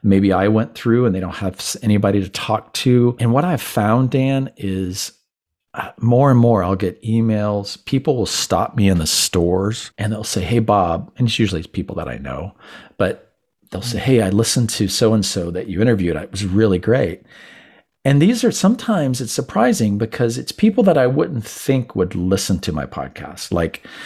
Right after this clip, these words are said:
it, I, maybe I had a false, again, not image of who they are and what they believe or,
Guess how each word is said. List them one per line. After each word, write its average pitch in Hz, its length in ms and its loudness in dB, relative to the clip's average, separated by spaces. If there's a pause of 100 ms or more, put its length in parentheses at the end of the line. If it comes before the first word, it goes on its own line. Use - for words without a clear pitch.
(500)
it, - 480 -4 (120)
I, 117 320 0
maybe 123 460 4
I 104 120 4
had 104 200 2
a 90 40 -2
false, - 600 -2 (180)
again, 95 520 -6 (240)
not 95 540 0
image 107 380 4
of 90 120 -2
who 120 200 4
they 95 220 4
are 90 360 2
and 85 100 -6
what 92 160 -4
they 92 100 -2
believe 95 960 2
or, 87 280 -2